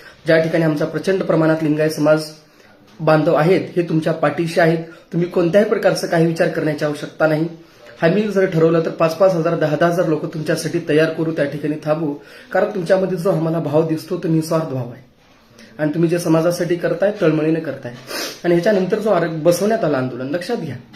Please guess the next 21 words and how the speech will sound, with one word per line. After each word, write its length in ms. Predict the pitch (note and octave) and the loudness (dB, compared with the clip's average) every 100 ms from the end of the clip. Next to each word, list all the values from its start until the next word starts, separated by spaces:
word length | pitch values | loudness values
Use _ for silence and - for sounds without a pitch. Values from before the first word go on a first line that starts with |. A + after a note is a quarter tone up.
| - - - - - | -20 -20 -20 -16 -2
टायमिंग 320 | E3+ F#3 G#3 | 2 4 2
मी 60 | G#3+ | 2
परत 220 | F#3+ F#3+ | 0 0
सांगतो, 300 | E3 D3 D3 | -2 -4 0
टायमिंग 320 | D#3+ F3+ F#3 | 2 2 0
बघा. 180 | C3 A#2+ - - - - - - | -2 -6 -10 -20 -20 -20 -20 -2
ज्यावेळेस 320 | D#3+ F3 G3+ | 2 4 2
पंकजाताईची 680 | - F3 F3 F3+ F3 E3 F3 | 0 0 2 0 2 0 -2
बहीण 320 | D3+ C#3+ D#3 | 0 0 0
जे 120 | D3 | -2
काही 200 | D#3 D#3 | -2 0
आहे 160 | C#3 C3 | 0 0
प्रीतमताई, 600 | C3 C#3 C#3+ C3 C3 B2+ - - - - - | -4 -4 -4 -4 -6 -6 -10 -20 -20 -20 -20
स्पष्टपणे 540 | - - G#3+ - G#3 G3+ | -12 -4 -4 -2 -2 0
त्यावेळेस 360 | G3+ F#3+ F#3+ | 4 4 2
भाषण 300 | E3+ C#3+ F3 | -2 -4 -4
करतात 360 | E3+ E3+ E3+ E3+ | -2 -2 -2 0
आणि 140 | D#3+ | 0
म्हणतात, 300 | D#3+ D3 C#3+ C#3 | 0 -2 -6 -4
काय 120 | F#3 | 0
म्हणतात 280 | G#3 G3+ G#3 | 0 0 -4